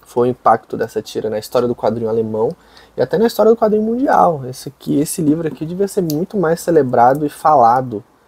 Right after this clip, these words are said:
por aí, né? Mas aquela coisa, a gente tá naquele eixo Estados Unidos, Japão ou França. Então fica a minha recomendação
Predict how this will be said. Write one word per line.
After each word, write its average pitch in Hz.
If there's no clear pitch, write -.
por 113
aí, 98
né? 95
Mas 113
aquela 117
coisa, -
a -
gente 98
tá 104
naquele 101
eixo -
Estados 90
Unidos, 95
Japão -
ou 87
França. -
Então 247
fica 269
a -
minha 359
recomendação 240